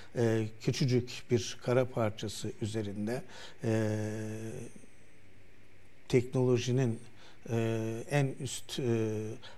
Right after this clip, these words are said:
araçlarıyla, silahlarıyla, e, onların, e, üstlerine bomba yağdırılıyor ve, e, belki biz bu mutlu pazar gününü yad ederken onlar kendi ölülerini defnetmenin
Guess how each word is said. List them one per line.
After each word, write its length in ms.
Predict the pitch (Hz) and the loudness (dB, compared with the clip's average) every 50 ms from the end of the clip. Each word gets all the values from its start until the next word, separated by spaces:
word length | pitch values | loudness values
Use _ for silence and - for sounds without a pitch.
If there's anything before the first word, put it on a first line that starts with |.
| - - | -8 0
araçlarıyla, 840 | - 127 131 131 117 - - - 123 117 120 123 123 117 117 113 110 | 4 6 6 6 6 4 2 2 2 4 6 6 6 6 4 2 2
silahlarıyla, 840 | - - 127 123 110 110 120 117 113 117 107 107 107 131 175 214 - - - - - - - | 0 0 0 0 0 2 0 2 2 4 4 4 4 2 2 0 -2 -6 -12 -14 -10 -4 -2
e, 160 | 117 113 117 | 0 0 0
onların, 640 | 123 - 135 127 127 127 127 123 120 151 170 180 160 131 | 0 0 2 2 2 2 4 4 4 4 4 4 4 2
e, 800 | 120 117 113 110 110 110 110 110 110 107 107 107 113 113 123 123 | 2 2 2 2 2 0 0 0 -2 -2 -2 -2 -4 -2 -4 -4
üstlerine 600 | 120 - - - 123 110 107 123 127 160 185 - - - - - - - - | -4 -4 0 2 2 2 2 2 0 0 0 -2 -6 -10 -14 -14 -14 -6 0
bomba 460 | 139 127 139 143 143 139 127 113 110 | 4 6 8 8 8 8 6 6 6
yağdırılıyor 840 | 107 107 104 101 104 107 98 117 107 107 107 104 113 120 147 175 190 - | 6 6 4 2 2 0 -2 -2 0 0 2 4 4 6 4 4 2 0
ve, 240 | - 120 120 113 107 107 - - - - - - | 2 2 4 4 2 0 -4 -10 -12 -12 -8 -4
e, 240 | 127 117 113 117 117 117 120 131 | -2 -2 0 0 -2 0 4 6
belki 420 | 139 135 123 123 127 - - 117 | 8 8 6 6 2 0 2 6
biz 340 | 127 127 117 - - - 123 | 6 6 6 4 2 2 4
bu 260 | 127 123 117 120 - - - - - - - | 6 6 6 4 0 -4 -10 -12 -8 -4 0
mutlu 520 | 127 123 123 120 - - 143 143 127 104 | 2 2 2 2 2 2 4 4 4 4
pazar 400 | 123 127 117 117 135 139 139 120 | 4 2 4 6 8 8 8 8
gününü 520 | 117 107 110 113 104 113 110 113 113 107 104 107 - - - - - | 6 4 2 2 2 4 2 2 2 2 0 -2 -6 -10 -10 -2 2
yad 220 | 127 127 120 117 110 | 4 6 6 6 6
ederken 480 | 113 110 113 107 104 - - 151 143 143 151 - | 4 4 4 2 0 0 0 0 0 0 0 0
onlar 480 | 127 123 117 117 123 135 170 165 - - - - - - - | 2 2 4 4 6 6 4 4 2 -4 -12 -12 -14 -12 -6
kendi 400 | - - 127 123 120 117 113 131 | -2 0 2 4 4 4 6 6
ölülerini 840 | 143 131 123 - 123 123 117 120 117 117 117 117 117 120 135 120 110 | 6 6 6 6 4 4 6 6 6 4 4 4 4 2 0 2 4
defnetmenin 800 | 131 131 123 - - 113 107 104 - - 113 113 139 180 196 | 6 4 4 4 2 0 0 0 0 0 0 4 4 4 4